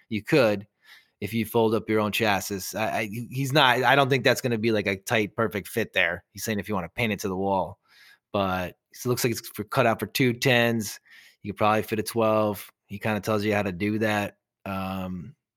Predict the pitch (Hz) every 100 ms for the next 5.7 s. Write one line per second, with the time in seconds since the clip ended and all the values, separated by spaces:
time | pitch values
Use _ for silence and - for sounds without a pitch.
0 | _ _ _ _ _ _ _ 131 143 143
1 | 110 147 160 135 101 127 135 127 135 160
2 | 185 180 151 120 143 117 139 135 151 160
3 | 156 123 117 143 131 117 107 127 147 123
4 | - 127 139 139 113 117 135 - 110 -
5 | - 135 113 - 123 95 -